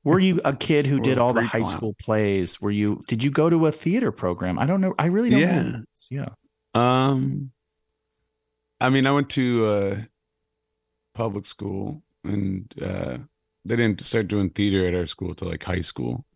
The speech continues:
Speaker 1: Right.
Speaker 2: Um, like, our middle school, we didn't have a program or anything. I did some programs at our, we had a civic theater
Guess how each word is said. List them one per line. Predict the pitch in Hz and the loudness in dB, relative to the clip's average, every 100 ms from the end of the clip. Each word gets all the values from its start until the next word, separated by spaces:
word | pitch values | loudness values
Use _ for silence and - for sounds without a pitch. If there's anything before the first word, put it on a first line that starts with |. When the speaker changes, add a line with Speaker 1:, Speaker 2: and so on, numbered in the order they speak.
| _ _ - | _ _ -12
Speaker 1:
Right. | 95 80 - _ _ _ _ _ _ _ _ _ - | -8 -8 -12 _ _ _ _ _ _ _ _ _ -4
Speaker 2:
Um, | 92 92 87 85 80 _ _ _ _ - | -2 0 -2 -4 -10 _ _ _ _ -10
like, | 92 | -6
our | 90 | -4
middle | 90 92 87 | -2 -2 -2
school, | - 95 87 82 - 151 | -4 -4 -4 -6 -8 -2
we | 92 | 0
didn't | 87 | 0
have | 87 | -4
a | 82 | -2
program | 92 87 87 87 | -2 0 -2 -2
or | 87 | -2
anything. | 85 - 87 85 - - - 117 | -4 -2 -2 -4 -12 -20 -8 0
I | 123 | 2
did | 127 | 4
some | 139 131 113 - | 4 4 2 2
programs | 120 113 107 107 98 | 2 4 4 4 6
at | 95 | 4
our, | 92 | 4
we | 90 | 4
had | 90 | 4
a | 85 | 2
civic | - - 87 82 - | 2 2 2 0 -2
theater | 90 85 85 82 | -2 0 -2 -4